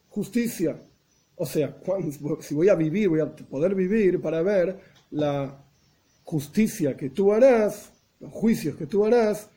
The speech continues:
contra quienes me persiguen? Pei Hei, ochenta y cinco. "Koru li zeidim shihois asher loi keseiro seajo". Cavaron para mí los perversos pozos,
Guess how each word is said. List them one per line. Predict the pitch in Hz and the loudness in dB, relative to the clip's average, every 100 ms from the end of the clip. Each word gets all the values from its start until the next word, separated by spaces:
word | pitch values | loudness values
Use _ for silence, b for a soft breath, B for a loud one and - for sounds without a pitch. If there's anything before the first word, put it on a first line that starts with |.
| _ | _
contra | 180 160 160 | -4 -2 -2
quienes | - 165 139 | -2 -2 0
me | 143 | -2
persiguen? | 139 - 131 117 - _ b b b - | -4 -2 -2 -2 -12 _ b b b 0
Pei | 156 139 | 2 4
Hei, | 170 123 - - | 2 0 -6 -14
ochenta | 127 151 139 | -6 -4 -4
y | |
cinco. | 135 180 135 - _ _ | -2 -2 -2 -8 _ _
"Koru | - 185 170 | 2 4 4
li | 160 170 | 0 -2
zeidim | 135 160 165 160 | 2 2 2 -2
shihois | 156 180 170 - 180 131 131 - | -6 -8 -8 -2 0 0 -4 -8
asher | 139 - 139 | -14 -10 -2
loi | 156 175 | 2 2
keseiro | 170 139 - 175 151 | 0 -8 -6 -4 -4
seajo". | 139 156 151 151 143 - b b b b | -4 -4 -4 -4 -6 -8 b b b b
Cavaron | - 143 120 160 185 147 123 | -4 -2 0 0 2 2 0
para | 120 143 139 | -4 -4 0
mí | 175 175 127 - | 2 2 0 -4
los | 135 | -10
perversos | - 139 160 185 - 127 - - _ _ _ _ _ _ _ - | -6 -2 0 0 -4 -10 -12 -20 _ _ _ _ _ _ _ 0
pozos, | 156 143 - 151 156 - | 0 2 -2 -4 -4 -14